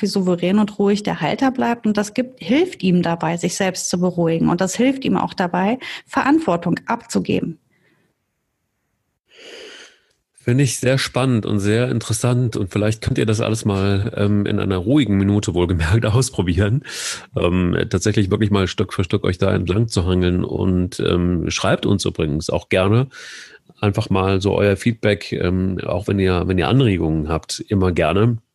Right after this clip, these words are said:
Speaker 2: Entweder auf, ähm, info at goodwillrun de oder aber auch im Kommentarfeld bei Podigy, ganz je nachdem, wie ihr das gerne handhaben möchtet. Ähm, wir binden auch Meinungen, Stimmen und so weiter immer gerne ein und zum Thema Bellen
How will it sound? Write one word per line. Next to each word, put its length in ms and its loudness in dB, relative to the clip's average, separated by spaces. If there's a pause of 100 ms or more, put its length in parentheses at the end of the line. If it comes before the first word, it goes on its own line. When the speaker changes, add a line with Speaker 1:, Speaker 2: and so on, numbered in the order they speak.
(580)
Speaker 2:
Entweder 600 0
auf, 360 -4
ähm, 220 0
info 400 0
at 180 -2
goodwillrun 480 0
de 280 2
oder 260 0
aber 220 0
auch 100 -2
im 100 -2
Kommentarfeld 800 0 (460)
bei 100 0
Podigy, 520 2
ganz 320 -2
je 180 0
nachdem, 420 -2
wie 140 -4
ihr 100 0
das 160 -4
gerne 240 -2
handhaben 420 -2
möchtet. 420 0 (500)
Ähm, 480 0
wir 240 0
binden 440 0
auch 200 -6
Meinungen, 500 0
Stimmen 520 2
und 140 -2
so 100 -4
weiter 260 -2
immer 180 2
gerne 320 0
ein 140 2
und 100 0
zum 140 -2
Thema 240 0
Bellen 420 4